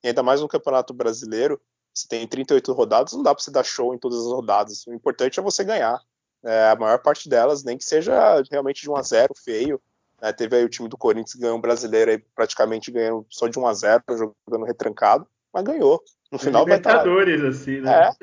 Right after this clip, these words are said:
Speaker 1: É, exato, tá lá o nome deles lá na história, porque jogou assim feio, mas ganhou.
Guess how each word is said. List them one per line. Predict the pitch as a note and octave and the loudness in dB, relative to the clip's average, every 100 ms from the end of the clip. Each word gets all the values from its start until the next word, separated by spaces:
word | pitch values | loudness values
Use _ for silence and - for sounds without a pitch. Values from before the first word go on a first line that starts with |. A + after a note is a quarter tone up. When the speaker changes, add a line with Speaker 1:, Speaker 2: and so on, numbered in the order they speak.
| - | -10
Speaker 1:
É, | F#3 | -8
exato, | C4+ A#3+ - G3+ | -2 -2 -2 -4
tá | D#3+ | -4
lá | D#3+ | -4
o | - F3+ | -8 -14
nome | G#3+ | -10
deles | F#3+ E3 G#3 | -4 -2 -2
lá | D3 D3+ | 0 0
na | D3+ | -2
história, | - - B2+ G3 - | -6 0 2 2 -2
porque | D#4+ D#4+ E4+ E4 D4 - | -10 -10 -8 -8 -12 -8
jogou | F#3 E3+ | -2 0
assim | E3+ F3+ | 0 -4
feio, | - D#3+ F3 | -6 -4 -2
mas | C#4+ | -4
ganhou. | D#4 E4 - | -6 -2 -2